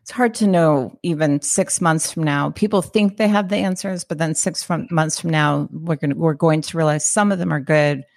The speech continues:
some of them aren't so good. And when we think about real estate, that is not something that you can easily change, right? So if you made a decision, you moved out of the space and you suddenly realize you need it, or you lease new space,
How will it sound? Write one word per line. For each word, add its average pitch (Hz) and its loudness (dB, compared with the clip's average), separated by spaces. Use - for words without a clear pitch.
some - -2
of 185 2
them 165 2
aren't 156 -2
so 165 -6
good. 135 0
And 160 0
when 170 2
we 180 0
think 220 -2
about 160 0
real 196 4
estate, 135 -4
that 185 4
is 196 -4
not 165 0
something 160 0
that 139 0
you 151 -2
can 143 -2
easily 160 -2
change, 147 0
right? 170 2
So 160 0
if 170 -4
you 175 2
made 180 2
a 180 4
decision, 160 -2
you 156 2
moved 160 2
out 151 2
of 147 0
the 139 -4
space - -4
and 147 0
you - 0
suddenly 143 0
realize 135 -2
you 151 0
need 151 2
it, - 0
or 147 2
you 156 -4
lease 165 -2
new 160 -2
space, 143 -4